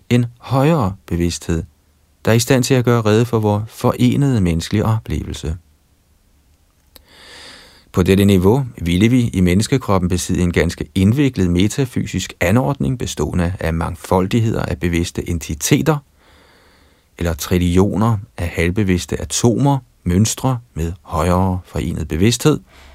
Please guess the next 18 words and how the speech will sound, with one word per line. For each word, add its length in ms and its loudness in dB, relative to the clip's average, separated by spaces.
og 240 2
love, 420 2
der 80 0
styrer 360 -2
deres 240 -4
tilsynekomst. 960 -6
Det 100 0
ville 200 4
imidlertid 460 2
være 160 4
lettere 520 0
at 80 -8
genoplive 580 0
begrebet 460 -2
om 120 0
sjælen. 600 -2
En 180 4
enkelt, 360 2